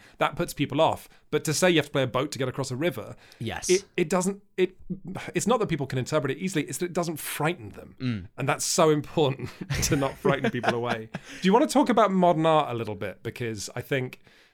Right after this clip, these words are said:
Speaker 1: that is another great example of, uh, of what we're talking about.
Speaker 2: Sure. So, uh, to couch this session, I should have, we're recording this podcast a little bit early, but if all goes well, I'll have a video review of modern art out on,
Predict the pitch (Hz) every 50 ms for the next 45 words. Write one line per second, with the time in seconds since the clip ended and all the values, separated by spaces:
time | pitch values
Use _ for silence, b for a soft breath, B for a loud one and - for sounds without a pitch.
0 | b _ 123 107 131 131 139 135 127 110 110 117 120 107 110 98 95 117 113 107
1 | 104 - 104 92 104 98 92 92 90 98 95 90 90 92 92 87 90 98 98 90
2 | 87 87 - - - 98 92 90 - - _ - 104 - - - - 90 90 90
3 | 90 87 80 - - - - - - - - - 226 196 135 101 85 64 55 -
4 | - - - 151 139 135 123 127 117 - - - - 107 110 - - 123 110 -
5 | - 151 139 107 - - 113 - - 117 107 110 113 - - 110 104 - - -
6 | 180 185 143 135 107 95 85 95 117 127 - - 101 87 95 - - 135 117 101
7 | 98 92 92 - - - 127 110 - - - 92 - - - 98 101 107 104 95
8 | - 78 90 117 139 131 92 73 - - - B B B B B B _ 113 101
9 | 78 92 - 131 147 139 - - 101 95 90 98 101 113 143 139 101 76 78 85
10 | - - 110 113 110 104 98 101 101 120 135 139 131 117 104 98 101 101 98 101
11 | 107 104 101 95 90 90 95 b b b b b 113 104 104 113 110 101 98 -
12 | 101 104 110 107 95 90 - _ - 107 92 92 - - _ 101 101 92 92 92
13 | 92 90